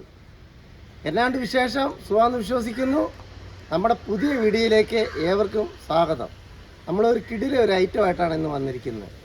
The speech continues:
മുമ്പ് ഇറച്ചി കിട്ടിയിട്ടുണ്ടോ? ചിക്കൻ, ഒന്നര കിലോ ഇറച്ചിയാണിത്. ഇതുകൊണ്ട് ചിക്കൻ മധുഹൂത് ഉണ്ടാക്കാനാണ് ഇന്ന് നമ്മൾ പോകുന്നത്. ഈ അറബി ഭക്ഷണമാണെന്ന് എല്ലാവരും പറയും, പക്ഷെ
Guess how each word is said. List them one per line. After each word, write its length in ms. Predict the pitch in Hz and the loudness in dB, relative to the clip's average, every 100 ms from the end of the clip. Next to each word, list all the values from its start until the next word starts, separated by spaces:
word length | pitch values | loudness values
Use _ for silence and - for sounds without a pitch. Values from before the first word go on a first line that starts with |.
| - - - - | -20 -20 -18 -4
മുമ്പ് 140 | 170 196 - - 165 185 | 2 4 2 -6 0 2
ഇറച്ചി 260 | 233 - 285 | 2 0 -2
കിട്ടിയിട്ടുണ്ടോ? 380 | 196 202 165 160 - | 2 0 0 -2 -2
ചിക്കൻ, 320 | 175 196 170 - - - - - - - - 156 | -4 -2 -4 -6 -20 -20 -20 -20 -20 -20 -8 0
ഒന്നര 220 | 202 233 240 262 | 4 4 4 4
കിലോ 140 | 233 196 | 6 6
ഇറച്ചിയാണിത്. 640 | 208 - 185 160 123 - - - - - - - - - - - - 180 | 2 4 4 4 -4 -8 -12 -20 -20 -20 -18 -14 -14 -12 -16 -14 -2 6
ഇതുകൊണ്ട് 420 | 285 277 202 226 - - - - 220 | 10 10 8 4 4 -4 -16 -4 0
ചിക്കൻ 380 | 208 - 277 294 - - 208 | 0 8 8 8 -2 2 2
മധുഹൂത് 460 | 214 240 269 226 196 | 2 0 2 2 4
ഉണ്ടാക്കാനാണ് 640 | 202 196 202 185 175 202 - - | 2 0 -2 -2 -2 -4 -8 -10
ഇന്ന് 120 | - 185 | -2 0
നമ്മൾ 180 | 185 175 147 | 0 -2 -2
പോകുന്നത്. 400 | 156 147 104 - - - - - - - 143 | -4 -4 -8 -10 -20 -20 -20 -20 -20 -12 -4
ഈ 80 | 147 | 0
അറബി 260 | 139 165 240 220 | 2 0 0 -2
ഭക്ഷണമാണെന്ന് 520 | 247 277 254 254 233 | -2 0 2 2 4
എല്ലാവരും 260 | 226 247 233 202 | 6 6 4 2
പറയും, 240 | 190 - - - - - 147 | 2 0 -6 -18 -18 -16 -10
പക്ഷെ 180 | 151 | -2